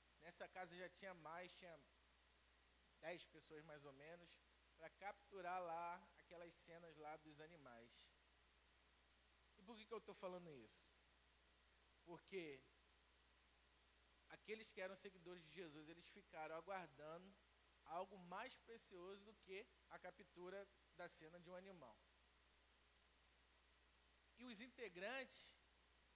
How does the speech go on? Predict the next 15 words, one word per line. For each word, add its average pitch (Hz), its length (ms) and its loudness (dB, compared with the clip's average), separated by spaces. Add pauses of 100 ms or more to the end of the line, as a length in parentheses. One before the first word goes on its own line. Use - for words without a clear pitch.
(160)
nesse 190 240 2
confinamento, 190 880 0
eles 190 200 -2
dividem, 185 440 -2
eles 151 140 -2
repartem 190 560 2 (100)
tudo 214 360 -4 (1040)
e 226 100 -4
não 247 200 0
tem 240 400 -2
diferença 208 580 0
de 190 160 -4
um 196 80 -2
pra 202 220 2
o 190 80 4